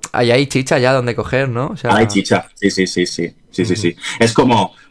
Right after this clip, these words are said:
Speaker 2: eh, me he comprado, digamos que, el pan del perrito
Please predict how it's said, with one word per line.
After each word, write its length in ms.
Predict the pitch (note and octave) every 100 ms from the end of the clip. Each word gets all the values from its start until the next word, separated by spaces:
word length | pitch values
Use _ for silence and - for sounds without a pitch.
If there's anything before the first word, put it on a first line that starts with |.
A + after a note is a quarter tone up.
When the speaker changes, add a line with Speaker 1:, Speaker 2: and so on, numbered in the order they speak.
| -
Speaker 2:
eh, 180 | F#2+ F#2+
me 140 | A2 A2+
he 20 |
comprado, 680 | B2+ B2+ B2 C3+ D#3 D#3+ -
digamos 540 | G#2+ A2+ A2+ A#2 A2 -
que, 500 | G2+ F#2 E2+ - - _ _ _ _ _ _
el 220 | - G2 F#2+
pan 240 | A#2 A#2
del 260 | A2+ G#2+ G2
perrito 560 | G2+ C3 - F#3 A3